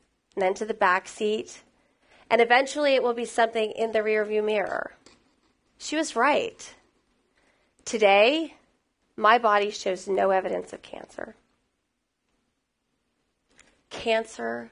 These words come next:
sucks. It's messy, it's painful, and it's confusing. But cancer is the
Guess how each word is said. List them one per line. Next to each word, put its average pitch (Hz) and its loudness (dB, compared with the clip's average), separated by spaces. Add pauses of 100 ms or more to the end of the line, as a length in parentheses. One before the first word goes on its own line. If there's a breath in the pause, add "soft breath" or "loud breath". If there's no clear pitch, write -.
(240)
sucks. - -10 (1080)
It's - -8
messy, 202 -4
it's - -12
painful, 196 -6
and 214 -8
it's 214 -10
confusing. - -14 (1080)
But 269 8 (240 loud breath)
cancer 226 0 (1400)
is 214 -4
the 220 -2